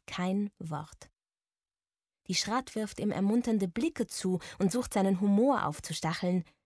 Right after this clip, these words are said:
aber Girardi schweigt krampfhaft. Allmählich wird die Stimmung peinlich,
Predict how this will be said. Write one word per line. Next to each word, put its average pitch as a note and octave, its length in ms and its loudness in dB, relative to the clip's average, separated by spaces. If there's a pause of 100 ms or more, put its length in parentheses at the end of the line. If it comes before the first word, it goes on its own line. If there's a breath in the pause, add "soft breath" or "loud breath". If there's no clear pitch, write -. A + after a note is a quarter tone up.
(640)
aber E3+ 180 -2
Girardi G3+ 800 -4
schweigt E3+ 680 -6
krampfhaft. - 760 -8 (1800)
Allmählich G3+ 600 2
wird F#3 140 -2
die F#3 60 -4
Stimmung F3+ 400 0
peinlich, F3 640 -2